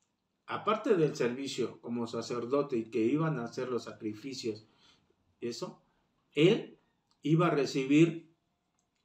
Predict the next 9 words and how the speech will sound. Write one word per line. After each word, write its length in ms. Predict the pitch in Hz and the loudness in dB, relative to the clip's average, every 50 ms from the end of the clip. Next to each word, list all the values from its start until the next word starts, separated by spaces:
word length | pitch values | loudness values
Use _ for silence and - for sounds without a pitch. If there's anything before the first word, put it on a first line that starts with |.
| _ _ _ _ _ _ _ _ _ _ | _ _ _ _ _ _ _ _ _ _
todo 300 | _ 147 143 156 156 143 | _ -2 0 0 2 2
lo 240 | 135 131 123 123 - | 0 -2 -4 -6 -6
que 440 | - 123 113 107 107 104 104 104 - _ - - _ _ _ | -6 -4 -2 -2 -2 -4 -6 -10 -14 _ -20 -20 _ _ _
conlleva 720 | - 120 120 117 131 135 135 - 127 117 113 - - - _ _ _ _ _ - | -8 -6 -4 -2 -2 -2 -2 -2 -4 -4 -6 -8 -10 -16 _ _ _ _ _ -8
las 280 | 107 113 113 - - | -6 -4 -4 -4 -4
ofrendas 720 | 120 107 - 139 143 156 165 175 233 285 - - - - _ _ _ _ _ _ _ _ _ _ _ _ _ _ _ _ _ _ _ _ _ _ _ _ _ _ _ _ _ _ _ | -6 -4 -2 2 4 4 4 4 2 -2 -6 -12 -18 -20 _ _ _ _ _ _ _ _ _ _ _ _ _ _ _ _ _ _ _ _ _ _ _ _ _ _ _ _ _ _ _
para 420 | 120 113 113 117 110 110 107 104 104 | -8 -8 -6 -6 -6 -6 -8 -8 -8
el 240 | 104 104 104 104 - | -8 -8 -8 -4 0
templo. 460 | 123 113 107 101 - - - - | 0 0 0 -2 -4 -10 -14 -18